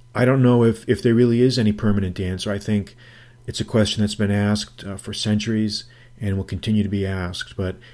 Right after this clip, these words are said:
in any case, check out some of these episodes and see for yourself. Make up your own mind. See what you think. And I think you'll have a better, at, at the very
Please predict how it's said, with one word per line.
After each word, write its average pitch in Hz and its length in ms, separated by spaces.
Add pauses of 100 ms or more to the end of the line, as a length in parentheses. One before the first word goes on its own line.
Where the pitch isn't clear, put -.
(160)
in 127 120
any 170 140
case, 120 340 (460)
check 175 220
out 170 160
some 175 180
of 151 40
these 131 160
episodes 113 800 (140)
and 101 520 (840)
see 135 240
for 123 140
yourself. 101 720
Make 113 220
up 117 160
your 107 120
own 98 200
mind. 85 260
See 117 140
what 107 180
you 101 60
think. 85 380 (840)
And 101 120
I 92 120
think 98 160
you'll 107 100
have 98 140
a 90 40
better, 95 300
at, 110 180
at 123 60
the 127 100
very 139 480